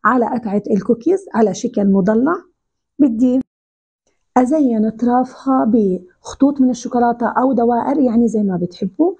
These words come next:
أنا رح أعمل داير ما يدور هاي الحبة، آه، دوائر متصلة مع بعض باستخدام الميلك شوكليت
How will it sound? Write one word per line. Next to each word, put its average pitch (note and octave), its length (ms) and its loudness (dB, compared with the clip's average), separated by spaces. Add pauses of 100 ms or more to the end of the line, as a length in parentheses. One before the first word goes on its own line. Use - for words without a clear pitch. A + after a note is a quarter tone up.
(360)
أنا D4 200 2
رح - 240 -6
أعمل F#3+ 340 0
داير G#3+ 380 2
ما C4+ 140 2
يدور F#3+ 320 0
هاي C#4+ 180 0
الحبة، C#4 580 0 (560)
آه، A3+ 280 2
دوائر B3 480 0
متصلة G3 580 -2
مع F#3+ 200 2
بعض A#3+ 300 0 (140)
باستخدام G#3+ 880 0
الميلك F#3+ 460 0
شوكليت E4+ 420 -2